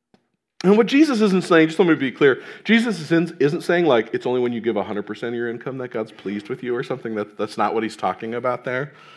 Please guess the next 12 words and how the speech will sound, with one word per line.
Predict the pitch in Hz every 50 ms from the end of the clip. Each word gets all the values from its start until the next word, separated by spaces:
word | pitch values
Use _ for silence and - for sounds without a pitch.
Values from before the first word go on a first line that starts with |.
| - _ _ _ _ _ _ _ _ _ _ _ _ _ _ _ _ _ _ _
But | - 165 170 - - - _ _ _
he's | - 170 151
highlighting | - - - - 175 180 202 208 214 202 180 151 147
how | 143 147 143
the | 135 135
proportion | 131 - 123 107 - - - 156 160 160 - - 143 123
reveals | 113 113 107 98 101 110 117 113 113 110 -
the | - 101
heart | - - - 113 123 - -
of | 107 92
a | 98 92
steward. | - - - - 98 87 78 78 78 78 -